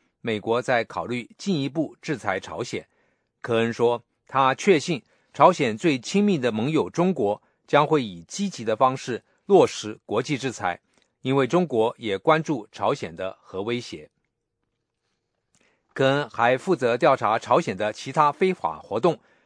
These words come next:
包括可能伪造美金。他说，美国官员相信朝鲜试图向美国金融系统注入高质量的伪造美钞。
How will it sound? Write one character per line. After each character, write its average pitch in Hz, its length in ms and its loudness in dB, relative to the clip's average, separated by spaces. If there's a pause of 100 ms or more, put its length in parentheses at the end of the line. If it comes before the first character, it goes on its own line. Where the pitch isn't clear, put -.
(140)
包 143 120 6
括 135 160 4
可 107 200 -6
能 117 260 -2
伪 92 240 -8
造 127 400 4
美 104 280 -12
金。 135 280 -6 (420)
他 120 140 -4
说， 120 280 2 (680)
美 120 240 -2
国 139 240 4
官 196 260 2
员 139 180 0
相 170 240 0
信 147 320 -4 (240)
朝 160 200 4
鲜 120 200 -2
试 170 200 -4
图 123 160 -6
向 139 200 0
美 104 200 -6
国 120 160 -2
金 190 180 -4
融 135 320 -2
系 - 260 -8
统 90 280 -10 (280)
注 190 200 0
入 147 280 0
高 190 220 4
质 175 160 -4
量 120 240 0
的 104 240 -4
伪 101 180 -4
造 151 220 4
美 87 160 -12
钞。 120 320 0